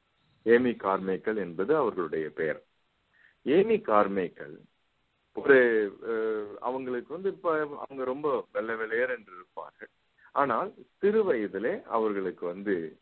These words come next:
கருப்பா இருந்து தன்னுடைய விழிகளை நீல கலராய் மாற்ற வேண்டும் என்று அவர்களுக்கு ஆசை. அதற்காக அவர்கள் ரொம்ப ஜெபித்ததாகவும், ஆனால் தேவன் அதை மாற்ற மறுத்து விட்டதாகவும்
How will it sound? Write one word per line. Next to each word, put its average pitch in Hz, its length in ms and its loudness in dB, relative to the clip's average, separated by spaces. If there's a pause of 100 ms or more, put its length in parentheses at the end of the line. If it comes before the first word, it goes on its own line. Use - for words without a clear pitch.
(420)
கருப்பா 185 600 6
இருந்து 107 440 -2
தன்னுடைய 98 460 -4
விழிகளை 107 560 -6 (800)
நீல 190 400 2
கலராய் 110 520 0
மாற்ற 113 380 -2
வேண்டும் 92 380 -6
என்று 92 280 -6
அவர்களுக்கு 95 480 -2
ஆசை. 95 360 -4
அதற்காக 113 520 -2
அவர்கள் 95 280 -6
ரொம்ப 98 200 -8
ஜெபித்ததாகவும், 95 1000 -6 (420)
ஆனால் 151 280 6
தேவன் 127 360 2
அதை 95 220 -6
மாற்ற 104 480 -8
மறுத்து 101 480 -10
விட்டதாகவும் 95 840 -8